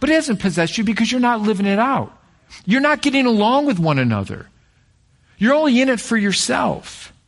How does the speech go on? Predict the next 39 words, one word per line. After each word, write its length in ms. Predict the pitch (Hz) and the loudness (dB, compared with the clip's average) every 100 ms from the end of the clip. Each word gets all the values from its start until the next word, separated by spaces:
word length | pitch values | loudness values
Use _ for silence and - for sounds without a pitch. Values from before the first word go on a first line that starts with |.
| _ _ - - | _ _ -14 -4
And 140 | 220 | -2
so 220 | - 294 | 0 0
many 240 | 302 269 208 | 2 2 2
words, 680 | 165 - 175 240 285 170 | -2 -6 -2 0 0 0
they 100 | 208 | -2
weren't 220 | 208 277 262 | 0 0 0
living 220 | 214 214 | 0 0
out 120 | 233 | 0
what 140 | 190 | -2
they 140 | 165 160 | -2 -2
believed. 340 | 170 226 202 | 0 0 0
And 100 | 165 | 0
James 380 | 160 220 254 226 - - | 0 0 0 -4 -10 -2
makes 280 | 190 185 - | -2 0 -2
this 180 | 180 | -2
claim 560 | - - 254 269 233 160 | -4 -2 0 2 2 0
to 140 | 185 | -2
say 240 | 170 240 240 | -2 0 0
that 260 | 202 180 | -2 -2
if 220 | - 170 196 | -6 -4 0
you 160 | 208 | 0
follow 500 | - 220 247 247 214 | 0 0 2 2 0
Jesus 920 | 151 - 226 262 220 143 143 - - - _ - - - - | 0 0 2 2 2 -2 -2 -4 -8 -14 _ -20 -20 -20 -4
and 200 | 196 196 | 0 2
then 140 | 233 | 4
you're 160 | 226 208 | 4 2
bickering 680 | - 233 240 247 247 247 208 | 2 -2 -2 -2 0 2 2
and 140 | 185 | 2
you're 120 | 170 | 2
fighting 880 | 151 - 247 262 262 180 151 165 190 - - - | -2 -4 0 2 2 2 2 2 -2 -4 -18 -4
and 140 | 185 | 0
you're 80 | 190 | 2
not 260 | 202 226 226 | 2 2 0
getting 260 | 233 208 | 0 2
your 140 | 185 180 | 2 2
way, 720 | 175 240 269 165 143 160 - - | 0 0 2 2 0 -2 -6 -8
something's 480 | - 320 330 170 | -4 -2 -2 -2
wrong 400 | 135 190 302 349 | 0 -2 -2 0
here. 440 | 233 139 107 - | 0 0 -2 -6